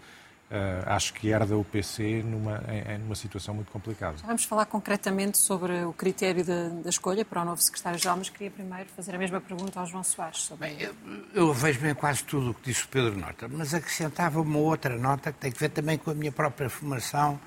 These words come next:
Speaker 3: e com a minha, minha proximidade enquanto homem de esquerda, com aquilo que foi a grande escola que ainda hoje é o P C P. Aliás, este processo de escolha do sucessor do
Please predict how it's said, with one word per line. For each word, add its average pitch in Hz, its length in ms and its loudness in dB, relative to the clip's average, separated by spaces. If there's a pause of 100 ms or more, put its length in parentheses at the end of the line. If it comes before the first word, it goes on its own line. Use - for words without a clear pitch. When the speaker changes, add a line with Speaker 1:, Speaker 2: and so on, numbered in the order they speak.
(420)
Speaker 3:
e 104 60 -8
com 120 180 -6
a 117 60 -2
minha, 123 280 -2
minha 123 300 -2
proximidade 113 840 0
enquanto 107 340 -6
homem 113 220 -4
de 98 100 -6
esquerda, 123 440 -2
com 139 160 -10
aquilo - 240 -12
que - 100 -18
foi 202 300 -2 (100)
a 156 60 0
grande 151 300 2
escola 135 420 -2
que 185 140 -10
ainda 151 160 -2
hoje 156 240 0
é 185 80 -2
o 214 60 -2
P 196 140 -4
C 196 200 -2
P. 165 240 -2 (340)
Aliás, 127 320 2
este 139 160 0
processo - 400 -4
de - 60 -8
escolha 110 400 -4
do 98 200 -10
sucessor - 580 -4
do 90 360 -16